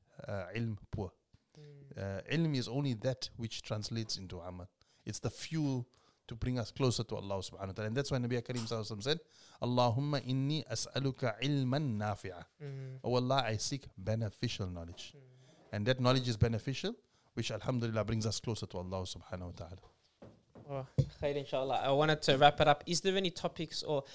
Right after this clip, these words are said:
Speaker 2: questions you wanted to bring up? Just so I give you the floor if there's anything you wanted to bring up. Or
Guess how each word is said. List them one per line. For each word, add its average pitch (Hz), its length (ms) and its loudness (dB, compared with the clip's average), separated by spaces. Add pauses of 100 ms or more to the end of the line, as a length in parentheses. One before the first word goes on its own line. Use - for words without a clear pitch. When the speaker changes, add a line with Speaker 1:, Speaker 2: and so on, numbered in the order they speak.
(160)
Speaker 2:
questions 156 420 0
you 151 120 2
wanted 151 240 2
to 139 220 2
bring 151 300 0
up? 170 200 2 (200)
Just - 140 0
so 151 100 6
I 135 60 8
give 151 180 0
you 151 100 4
the 139 80 0
floor 151 340 -2
if 147 120 -8
there's 143 120 -4
anything 139 260 -6
you 139 60 -4
wanted 135 140 -8
to 139 80 -8
bring 139 200 -4
up. 143 160 -4 (600)
Or 135 300 -6